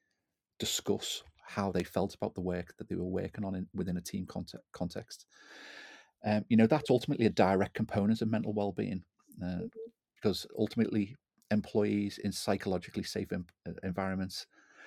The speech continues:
Speaker 1: are less likely to experience stress, anxiety, and fear. You know, as, obviously as employers,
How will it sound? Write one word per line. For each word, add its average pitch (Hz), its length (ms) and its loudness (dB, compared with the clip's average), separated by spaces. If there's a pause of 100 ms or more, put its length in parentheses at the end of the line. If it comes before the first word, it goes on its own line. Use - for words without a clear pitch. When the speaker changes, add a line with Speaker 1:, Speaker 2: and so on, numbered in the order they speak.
(220)
Speaker 1:
are 101 60 2
less 104 240 4
likely 110 360 0
to - 160 -4
experience 107 480 -2
stress, - 400 -4
anxiety, 98 500 -4
and 98 100 -6
fear. 120 320 -4
You 104 140 -6
know, 110 140 -2
as, 95 140 -4 (340)
obviously 95 320 -6
as 87 100 -6 (1160)
employers, 90 640 0